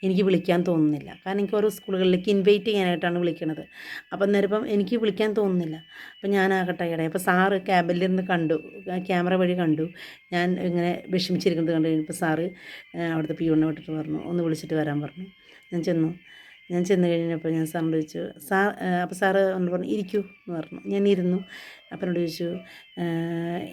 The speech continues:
"എന്തിനാ കരഞ്ഞതെന്ന്?" ചോദിച്ചു. ഞാൻ പറഞ്ഞു, "സാറേ, ഞാനൊരു കാര്യം ചോദിക്കട്ടെ?" എനിക്ക് അങ്ങനത്തെ ഒരു സ്വഭാവമാണ്.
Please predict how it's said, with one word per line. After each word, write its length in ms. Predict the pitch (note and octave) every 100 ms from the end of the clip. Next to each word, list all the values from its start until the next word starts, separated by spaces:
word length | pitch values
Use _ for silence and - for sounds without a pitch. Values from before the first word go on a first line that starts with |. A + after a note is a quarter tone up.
| - E3+
"എന്തിനാ 320 | E3 F3 F3 F3
കരഞ്ഞതെന്ന്?" 440 | E3 D3+ D3 D3+
ചോദിച്ചു. 220 | D3+ C#3+
ഞാൻ 120 | E3 E3
പറഞ്ഞു, 180 | E3 D#3+
"സാറേ, 300 | F3+ E3+ F3
ഞാനൊരു 320 | F#3 F#3+ F3
കാര്യം 260 | E3 D3+ D3
ചോദിക്കട്ടെ?" 500 | E3 D3+ D3 C#3+ D3+ -
എനിക്ക് 340 | G3 F3+ A3 G#3+ G#3+ F#3
അങ്ങനത്തെ 400 | F3 F3 F3+ G3
ഒരു 100 | E3+
സ്വഭാവമാണ്. 500 | E3+ D3+ C#3+ C#3+